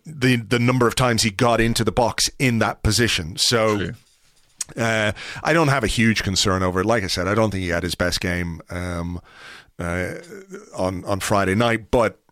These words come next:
Speaker 1: uh, I'm sure he will do better in situations like that.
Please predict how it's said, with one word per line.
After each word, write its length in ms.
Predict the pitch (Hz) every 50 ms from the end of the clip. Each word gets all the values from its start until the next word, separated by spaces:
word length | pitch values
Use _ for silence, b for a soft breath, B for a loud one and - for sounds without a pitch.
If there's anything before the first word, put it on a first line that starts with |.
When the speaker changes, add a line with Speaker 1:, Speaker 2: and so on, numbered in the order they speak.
| _ _ _
Speaker 1:
uh, 280 | 95 92 92 95 95 - -
I'm 120 | 117 110
sure 300 | - - - 117 107 98
he 100 | 90 98
will 100 | 87 90
do 120 | 82 90 85
better 260 | - 87 87 85 85
in 140 | 85 82 80
situations 580 | - - 104 95 - 87 82 82 - 90 85 78
like 120 | 87 87 87
that. 160 | 85 82 87